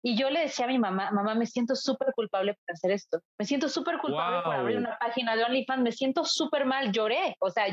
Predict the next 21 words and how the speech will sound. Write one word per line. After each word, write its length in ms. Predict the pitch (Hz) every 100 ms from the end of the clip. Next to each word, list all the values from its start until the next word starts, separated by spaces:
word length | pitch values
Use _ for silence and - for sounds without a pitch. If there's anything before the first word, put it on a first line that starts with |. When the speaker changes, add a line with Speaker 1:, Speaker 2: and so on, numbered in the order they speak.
| 175
Speaker 1:
me 160 | 202
puse 240 | - 247 302
a 40 |
llorar. 320 | 262 214 220 - _ _ _ _ _ -
Dijo, 140 | -
"¿Por 160 | 233 -
qué 80 |
te 80 | 247
sientes 320 | 262 285 285
culpable?". 380 | - 220 220 214
Dije, 160 | 214 214
"Siento 380 | - 262 233 269
que 260 | 233 - -
mi 360 | 220 247 277 294
trabajo 500 | 262 233 208 - 214
va 80 | 196
a 20 |
valer 320 | 190 196 190
menos 480 | 185 180 180 180 - _ _
o 140 | - 185
que 200 | 208